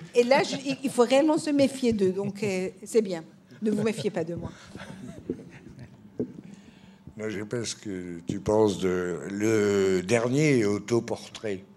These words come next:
Speaker 2: de Vallotton, euh, il est assez étonnant, puisqu'il est pris à l'envers. Il est pris,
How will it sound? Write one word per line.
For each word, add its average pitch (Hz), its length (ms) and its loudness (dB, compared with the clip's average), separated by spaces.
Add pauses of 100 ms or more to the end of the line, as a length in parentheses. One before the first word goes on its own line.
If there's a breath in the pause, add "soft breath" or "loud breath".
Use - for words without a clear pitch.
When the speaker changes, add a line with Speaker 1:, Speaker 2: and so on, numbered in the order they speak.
(160)
Speaker 2:
de 101 160 -2
Vallotton, 98 800 2
euh, 92 580 -2 (680 loud breath)
il 95 140 -2
est 98 40 6
assez 104 260 4
étonnant, 110 560 0
puisqu'il 104 440 -6
est 98 280 -2 (180)
pris 139 300 0
à 113 80 2
l'envers. 101 640 0 (180)
Il 95 140 -6
est 98 40 -6
pris, 131 340 -2